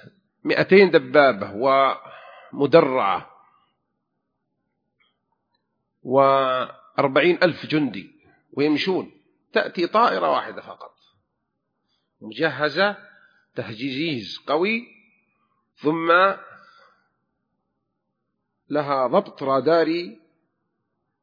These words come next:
تفتك بهم كلهم، فالقوة في الرمي. وإنما تأخر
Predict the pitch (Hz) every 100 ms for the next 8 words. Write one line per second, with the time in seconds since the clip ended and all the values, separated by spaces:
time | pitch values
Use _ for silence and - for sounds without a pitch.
0 | _ _ _ _ _ _ _ _ _ _
1 | _ _ - 170 - - - 120 175 185
2 | - 151 104 - - _ _ _ _ _
3 | _ _ _ _ _ _ _ _ _ 1077
4 | _ _ _ _ _ _ _ _ _ _
5 | _ _ _ _ - - - 123 110 98
6 | 156 185 - - - _ _ _ _ _
7 | _ _ _ _ _ _ _ _ _ _
8 | _ _ _ _ _ _ _ _ - _
9 | - 170 190 190 180 185 220 196 175 165
10 | 151 170